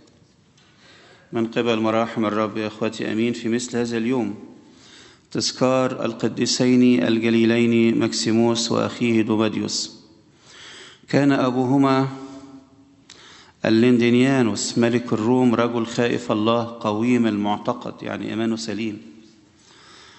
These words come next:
فرزقه هذين القديسين، وكان منذ صغرهما مثل الملائكة في الطهر والقداسة،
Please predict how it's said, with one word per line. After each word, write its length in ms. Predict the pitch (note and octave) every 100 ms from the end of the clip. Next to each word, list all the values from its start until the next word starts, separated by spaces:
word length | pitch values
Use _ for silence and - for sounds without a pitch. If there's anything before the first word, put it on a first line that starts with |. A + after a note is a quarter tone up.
| - _
فرزقه 840 | - A2+ A2+ A#2 A2+ D3+ D3 B2+ B2
هذين 340 | A#2 C3 B2+
القديسين، 760 | B2 - A#2+ A#2+ A2+ C3+ C3 B2
وكان 600 | A2+ A2 B2+ B2+ A#2+ A2+
منذ 580 | C3+ B2+ A#2 A#2+ A#2+ -
صغرهما 800 | - A#2 A#2 A2 B2+ B2 A#2+ A2
مثل 300 | A#2 - A#2
الملائكة 600 | A2 A2+ A2+ A#2+ - -
في 240 | - -
الطهر 380 | - - A#2+ A#2
والقداسة، 640 | A2 G#2+ - A2 G#2 -